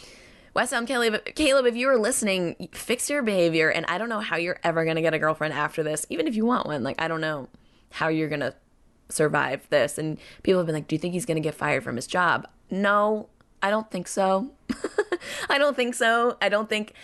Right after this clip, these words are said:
I think that this is all gonna be some, like, thing we laugh about, and then in a week I think it's gonna be all blown over, which is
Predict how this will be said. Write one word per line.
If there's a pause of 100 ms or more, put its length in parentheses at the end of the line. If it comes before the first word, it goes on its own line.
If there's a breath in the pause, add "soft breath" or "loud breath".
I
think
that
this
is
all
gonna
be
some,
like,
thing
we
laugh
about,
and
then
in
a
week
I
think
it's
gonna
be
all
blown
over,
which
is